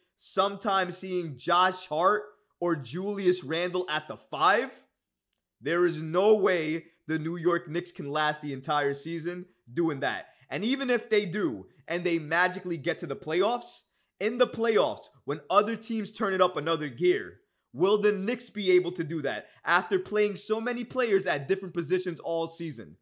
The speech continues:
That's the question we're gonna have to ask ourselves. But at least at right now,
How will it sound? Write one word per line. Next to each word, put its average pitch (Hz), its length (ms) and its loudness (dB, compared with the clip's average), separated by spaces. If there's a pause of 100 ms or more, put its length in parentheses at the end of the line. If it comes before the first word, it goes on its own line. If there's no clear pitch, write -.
(320)
That's 170 260 2
the 208 100 -4
question 180 420 0
we're 160 100 -2
gonna 143 160 -4
have 147 240 0
to 147 140 -6
ask 139 280 -2
ourselves. 113 520 -10 (260)
But 156 100 0
at 165 140 2
least 247 240 -2
at 185 220 0
right 190 260 2
now, 135 460 -2